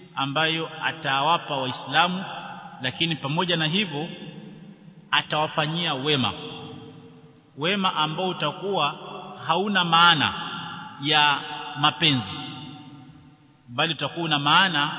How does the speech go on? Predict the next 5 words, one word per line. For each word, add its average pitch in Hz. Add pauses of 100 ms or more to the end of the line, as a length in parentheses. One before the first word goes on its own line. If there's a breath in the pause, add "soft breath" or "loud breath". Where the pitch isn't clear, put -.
(420)
ya 143
kuunga 156
kizazi. 117 (2000 soft breath)
Kwa 139
sababu 160